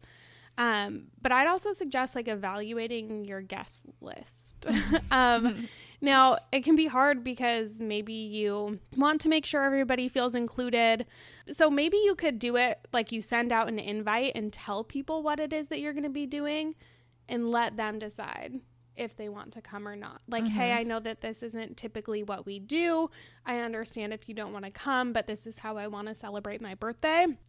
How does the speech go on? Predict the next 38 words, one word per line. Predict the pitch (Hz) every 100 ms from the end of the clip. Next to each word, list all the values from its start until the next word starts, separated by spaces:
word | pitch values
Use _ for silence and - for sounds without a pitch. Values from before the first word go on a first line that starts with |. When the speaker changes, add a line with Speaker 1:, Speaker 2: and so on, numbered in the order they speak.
| -
Speaker 1:
I'd | 269 226
love | 220
to | 220
see | 214 226
you | 214
there." | 196 196 220 277 -
I | 240
think | 233 214 214
you | - - 233
could | 214 202
do | 190
it | 190 -
that | -
way | - - -
too. | - - - - _ _ - - _ _
Speaker 2:
Yeah, | 220 190 180 175 - _ -
I | 208
honestly | 247 254 - 196
think, | 190 185 180
like, | 185 180 -
being | 185 196
straight | 196 - 175 170
up | - 160 175
about | 165 156
it | 151 151 -
and | 165
telling | - 160 151
your | 151 160
friends | 147 151 151 - - - -
is | - 180 - -
not | 190 208
a | 233
bad | - 147 151 -
thing | 151 156
because, | - 180 170 160
like, | 165 160
if | - 170
they | 190